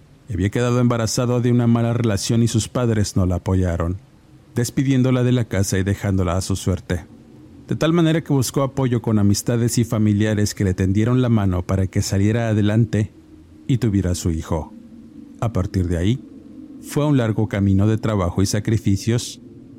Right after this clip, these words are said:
preocupada siempre por el bienestar de su vástago, al cual consentía demasiado, pero el joven respondía con buenas calificaciones,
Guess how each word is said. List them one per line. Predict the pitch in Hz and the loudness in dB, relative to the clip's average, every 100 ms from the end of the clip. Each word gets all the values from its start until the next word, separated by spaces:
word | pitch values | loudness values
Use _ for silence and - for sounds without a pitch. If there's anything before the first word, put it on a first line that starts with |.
| - | -10
preocupada | - 147 135 156 147 120 | -4 -2 -2 -2 -2 -2
siempre | 117 - 135 127 117 | -2 0 2 2 -2
por | 110 104 | -2 0
el | 98 | 2
bienestar | 101 98 95 - 131 | 2 0 0 -2 -2
de | 123 | -2
su | - 120 | -2 -2
vástago, | 104 - 95 90 82 76 - - - - - - | -2 -2 -2 -2 -2 -6 -12 -20 -20 -20 -20 -6
al | 156 - | -6 -2
cual | 127 113 | -2 0
consentía | 120 120 135 120 117 | 0 0 2 2 0
demasiado, | 101 101 104 - 85 85 | 2 0 0 -2 -2 -2
pero | - 98 92 - | -2 0 0 0
el | 120 110 | 0 0
joven | 156 139 135 | 0 2 2
respondía | 127 - 123 107 104 90 | 0 -2 0 2 2 0
con | - 95 | 0 0
buenas | 98 98 101 | 0 0 0
calificaciones, | 95 95 - 101 101 123 123 135 135 - | 0 0 -2 -2 -2 0 2 2 -2 -8